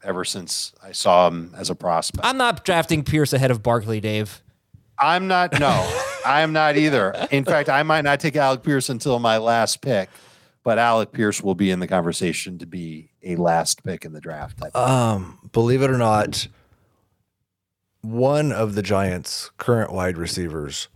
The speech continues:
Speaker 3: will have a starting job in twenty twenty-three.
Speaker 1: <laughs> You know who might? I'm not messing around when I say this. I think Isaiah Hodgins is good.
Speaker 2: You like him.
Speaker 1: I do. Big physical receiver, good in the red zone. Jones clearly trusts him.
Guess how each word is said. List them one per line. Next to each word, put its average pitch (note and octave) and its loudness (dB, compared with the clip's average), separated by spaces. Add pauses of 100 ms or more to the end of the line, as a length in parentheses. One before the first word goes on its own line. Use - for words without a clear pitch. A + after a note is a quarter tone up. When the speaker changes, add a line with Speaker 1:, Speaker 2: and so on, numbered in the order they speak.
Speaker 3:
will F#2+ -2
have G2+ 4
a G2 2
starting F#2 2
job D2 -6 (440)
in A#2 2
twenty G#2 2
twenty-three. - -4 (1040)
Speaker 1:
<laughs> F3 2 (420)
You F3 4
know C4 4
who C#4+ 4
might? E3+ 2 (500)
I'm D3 2
not F3 2
messing C3 2
around G2 4
when E2+ -6
I D#2+ -6
say D#2+ -12
this. D2 -18
I D3 0
think D#3+ 0
Isaiah B2+ 2
Hodgins F2 2
is D#2+ -20
good. - -20 (100)
Speaker 2:
You D3 -2
like F3 0
him. A#2 -6 (580)
Speaker 1:
I - 2
do. F#2 2 (200)
Big C#3+ 0
physical C#3+ 0
receiver, A#2 0 (680)
good B2 4
in C3 2
the C#3 4
red B2 2
zone. A#2 0
Jones B2 0
clearly B2 2
trusts A2+ 0
him. G#2 -8